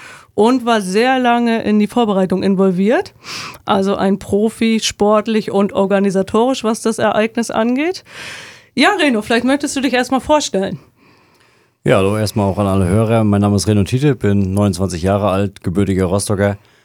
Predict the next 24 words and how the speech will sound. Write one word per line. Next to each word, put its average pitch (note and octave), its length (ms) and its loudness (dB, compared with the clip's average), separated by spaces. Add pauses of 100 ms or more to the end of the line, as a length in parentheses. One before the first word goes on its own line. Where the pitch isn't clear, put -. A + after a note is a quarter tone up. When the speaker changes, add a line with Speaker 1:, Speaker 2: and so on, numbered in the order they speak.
(220)
Speaker 2:
und F#2 320 0
spiele, F#2 320 -2
seitdem F2 340 -2
ich D#2 60 -8
vierzehn F2+ 320 -4
bin, E2+ 360 -2
Goalball, B2 540 2 (140)
seit F#2+ 360 -2
zweitausendsieben. G2 920 -2 (160)
In F#2+ 220 0
der, E2+ 720 0
äh, - 20 -2
habe F2 140 -2
ich F2 60 -8
die F#2 80 -6
Ehre, F2+ 200 0
für F#2 160 -4
die E2+ 80 -2
deutsche F2+ 240 -2
Nationalmannschaft F#2 580 -2
zu F#2+ 100 -6
spielen. F#2 380 -2 (600)
Und F#2 500 0 (140)
ja, F2+ 180 0